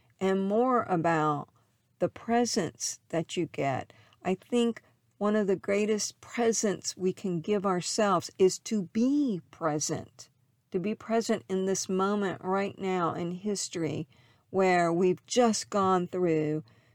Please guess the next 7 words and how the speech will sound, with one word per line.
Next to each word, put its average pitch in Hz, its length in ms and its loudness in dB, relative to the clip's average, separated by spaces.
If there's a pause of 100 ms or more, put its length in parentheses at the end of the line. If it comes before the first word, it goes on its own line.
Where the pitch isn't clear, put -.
(140)
two 240 300 4
years 170 800 0 (340)
of 156 540 0 (720)
a 165 40 -8
lot 170 600 -4
of - 240 -6
change. 180 920 -4